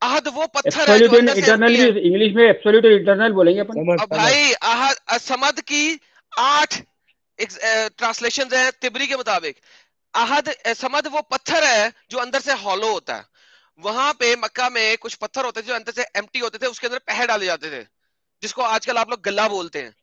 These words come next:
Speaker 1: वो पहले डालने वाला गल्ला था, उसको समद बोलते थे। फिर वो कहते हैं, "वो चिकना पत्थर है जिसके ऊपर पानी डालो तो चिकन के, चिकन, चिकना होके बाहर निकल आएगा।"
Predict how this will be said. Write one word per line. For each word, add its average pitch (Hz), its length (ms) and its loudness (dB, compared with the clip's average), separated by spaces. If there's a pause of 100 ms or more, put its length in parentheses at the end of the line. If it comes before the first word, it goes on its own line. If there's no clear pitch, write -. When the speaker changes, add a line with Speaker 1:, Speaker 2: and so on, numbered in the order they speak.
(340)
Speaker 1:
वो 233 80 -8
पहले 247 280 -4
डालने 269 200 0
वाला 277 120 -2
गल्ला 226 320 0
था, 202 320 -2 (520)
उसको 240 220 -12
समद 285 260 -6
बोलते 254 300 -4
थे। 185 180 -4
फिर - 340 -10
वो 277 80 -6
कहते 262 240 -4
हैं, 311 60 -2
"वो 330 60 -4
चिकना 311 380 -6
पत्थर 285 340 -4
है 226 100 -2
जिसके 214 220 -16
ऊपर 233 200 -14
पानी 240 140 -4
डालो 269 160 -2
तो 285 60 -12
चिकन 294 280 -8
के, 302 160 -8
चिकन, 302 280 -10
चिकना 339 360 -8
होके 302 220 -4
बाहर 269 180 0
निकल 247 200 -2
आएगा।" 165 340 -4